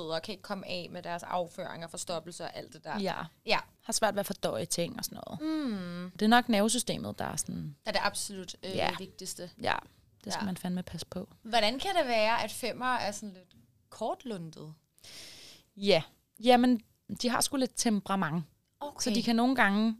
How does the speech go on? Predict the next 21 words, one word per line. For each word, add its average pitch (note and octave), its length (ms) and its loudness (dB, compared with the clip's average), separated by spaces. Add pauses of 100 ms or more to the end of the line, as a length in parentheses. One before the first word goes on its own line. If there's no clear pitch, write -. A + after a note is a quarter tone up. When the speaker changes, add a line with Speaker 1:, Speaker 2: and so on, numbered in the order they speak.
Speaker 2:
ud B3+ 140 -2
af - 100 0
den, A3+ 220 4
altså, F#3+ 260 -2
uden G#3+ 360 0
der F#3 100 0
kom-, F3+ 320 -4
der F3+ 80 0
skal F#3 180 -4
særlig F#3+ 240 2
meget E3+ 180 2
til, G3 240 -2
så - 60 0
kan A3 100 0
de G3 60 -4
godt F#3+ 260 2 (800)
fare F#3 260 12
op G3+ 220 10
hurtigt, F#3+ 440 6
og F3+ 180 0 (220)
Speaker 1:
Okay. - 160 8